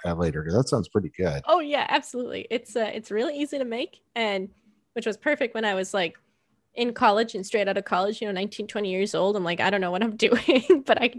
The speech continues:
Speaker 2: can make this." So, and it's
Speaker 1: Sounds
Speaker 2: got a
Speaker 1: good.
Speaker 2: lot of vitamins, and it's good, good for you, good for your brain, good for your body. <laughs>
Speaker 1: Excellent. I do, do, good for the brain, good for the body. A couple
Speaker 2: <laughs>
Speaker 1: more here. We ask everybody this.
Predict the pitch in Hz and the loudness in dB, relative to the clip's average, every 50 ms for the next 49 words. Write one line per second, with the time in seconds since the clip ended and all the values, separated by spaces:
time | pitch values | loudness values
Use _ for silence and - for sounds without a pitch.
0 | - - - 277 240 247 269 269 269 - 277 277 277 247 285 - - - - - | -4 -2 -2 0 2 2 2 2 0 0 0 2 4 4 4 2 0 -4 -6 -2
1 | - 381 302 - - 294 - - - - - - - - - 254 269 254 - - | 2 4 4 4 4 0 -2 -2 -6 -18 -20 -20 -2 2 4 6 6 4 4 4
2 | 254 247 269 285 311 359 392 349 415 427 453 440 392 320 311 294 269 285 277 269 | 4 6 8 8 8 8 6 6 6 6 8 8 6 6 4 2 0 0 0 0
3 | 285 285 262 - - - 262 254 226 214 285 285 294 302 302 294 294 254 - 214 | 0 -2 -4 -8 -8 -6 -6 -6 -2 -2 -2 -4 -2 -4 -4 -4 -4 -6 -8 -12
4 | - _ _ _ _ 220 220 247 269 269 - - 294 294 262 311 302 277 262 247 | -18 _ _ _ _ -20 -10 -8 -8 -8 -6 -6 -6 -4 -4 -4 -4 -4 -6 -4
5 | 233 277 - - 277 277 294 285 247 247 254 269 294 285 - 294 - - - - | -6 -6 -4 -4 -4 -2 0 0 0 0 0 0 0 2 0 -2 -2 -4 -4 -2
6 | - 143 - - - - 87 78 76 - - - - - - _ _ _ _ _ | 0 0 0 0 0 0 0 -2 -4 -8 -8 -10 -10 -14 -18 _ _ _ _ _
7 | - 95 98 110 117 110 95 87 82 78 95 104 117 139 123 85 73 - 80 69 | 0 2 4 6 6 6 4 2 2 2 2 2 4 2 0 -2 -4 -6 -8 -8
8 | 76 78 - _ _ - 73 71 - 82 87 - 107 95 98 - 101 104 110 110 | -8 -10 -12 _ _ -20 -20 -10 -8 -8 -4 -2 -2 -2 -2 0 0 2 2 2
9 | 107 110 107 - 113 117 113 120 113 110 110 - - - _ _ _ _ - - | 2 0 0 0 -4 -4 -4 -4 -4 -4 -6 -8 -10 -12 _ _ _ _ -20 -20
10 | - - - 262 226 - - 311 - - 294 330 214 143 143 131 127 139 147 139 | -16 -12 -10 -10 -8 -4 -4 0 2 4 4 6 6 8 8 8 8 8 8 8
11 | 143 139 139 131 120 110 107 107 104 - - 110 107 117 110 117 113 113 110 110 | 8 8 8 8 8 8 8 6 6 4 2 2 2 2 4 4 4 4 4 4
12 | 110 117 - - - - - | 2 2 0 -4 -8 -10 -8